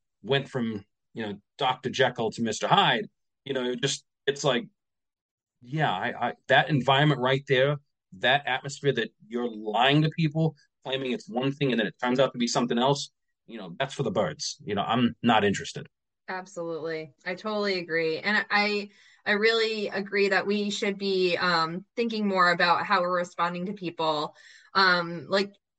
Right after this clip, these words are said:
Speaker 2: you know, at the end of the day, we're all people. We might have different beliefs and different things like that, but oftentimes our beliefs are formed by our experiences. And if we take the time to approach people with curiosity, you're not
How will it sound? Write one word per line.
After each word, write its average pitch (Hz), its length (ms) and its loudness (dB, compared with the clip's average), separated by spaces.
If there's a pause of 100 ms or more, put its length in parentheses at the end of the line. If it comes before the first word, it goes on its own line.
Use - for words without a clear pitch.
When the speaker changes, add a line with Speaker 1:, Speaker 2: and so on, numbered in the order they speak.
(380)
Speaker 2:
you 214 140 0
know, 220 340 4
at 220 140 2
the 226 100 -4
end 220 160 -2
of 240 80 2
the 214 60 -2
day, 202 220 0
we're 185 340 0
all 190 220 0
people. 196 440 -4
We 185 120 -2
might 202 160 -2
have 202 180 -2
different 196 260 -6
beliefs 196 480 0
and 190 100 -4
different 196 280 -4
things 196 220 -6
like 190 160 -4
that, 175 260 4
but 180 200 4
oftentimes 190 600 -2
our 185 100 -2
beliefs 180 460 -6
are 175 240 0
formed 175 340 -2
by 165 380 4
our 170 180 2
experiences. 170 1200 -4
And 175 260 -4
if 190 160 -8
we 202 120 -4
take 202 260 -6
the 330 100 -10
time 202 460 0
to 202 160 -2
approach 196 340 -4
people 226 240 -4
with 175 160 -2
curiosity, 165 920 0 (280)
you're - 160 0
not 302 40 -4